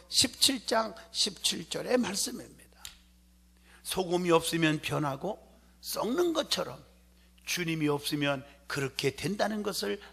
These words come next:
아셔야 합니다. 요한복음 십사 장 육 절의 말씀, "내가 곧 길이요 진리요 생명이니 나로 말미암지 않고는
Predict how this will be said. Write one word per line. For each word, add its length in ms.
아셔야 480
합니다. 460
요한복음 400
십사 360
장 180
육 220
절의 240
말씀, 400
"내가 320
곧 260
길이요 420
진리요 520
생명이니 800
나로 340
말미암지 640
않고는 540